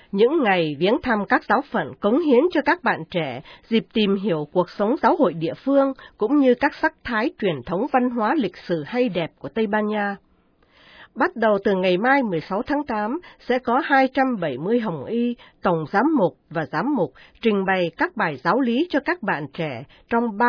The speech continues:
mươi ngôn ngữ khác nhau. Sau đây, chúng tôi xin gửi tới quý vị và các bạn bài phỏng vấn Đức Hồng Y Stanislav Vriuko,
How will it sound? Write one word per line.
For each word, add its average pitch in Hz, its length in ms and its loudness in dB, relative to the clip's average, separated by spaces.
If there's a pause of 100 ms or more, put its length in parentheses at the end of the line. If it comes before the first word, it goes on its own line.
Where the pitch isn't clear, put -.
mươi 226 240 4
ngôn 226 260 2
ngữ 202 180 0
khác 294 200 -4
nhau. 214 320 0 (1080)
Sau 214 140 2
đây, 190 340 2
chúng 247 200 2
tôi 269 160 4
xin 277 180 2
gửi 175 220 -4
tới 180 200 -4
quý 294 180 4
vị 185 200 -2
và 160 80 -4 (120)
các - 180 -4
bạn 170 280 -4
bài 180 160 0
phỏng 156 340 -4
vấn 220 220 0
Đức 359 180 -4
Hồng 160 260 -4
Y 233 200 0
Stanislav 233 760 0 (120)
Vriuko, 202 760 -2